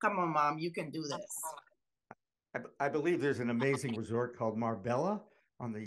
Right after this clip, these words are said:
Speaker 2: southern part of Spain. Am I
Speaker 1: Come
Speaker 2: right?
Speaker 1: on now.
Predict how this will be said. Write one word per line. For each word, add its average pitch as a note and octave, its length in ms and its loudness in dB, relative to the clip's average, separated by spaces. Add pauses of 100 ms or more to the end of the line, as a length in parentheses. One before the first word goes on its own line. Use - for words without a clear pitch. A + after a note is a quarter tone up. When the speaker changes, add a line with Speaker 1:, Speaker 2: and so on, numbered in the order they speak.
Speaker 2:
southern C#3 360 -4
part D3 260 0
of C#3+ 80 -6
Spain. F#3+ 520 -2 (140)
Am B2+ 100 -8
I C3 80 -4
Speaker 1:
Come F3 160 6
Speaker 2:
right? A3+ 120 10
Speaker 1:
on G#3 60 4
now. F3+ 360 2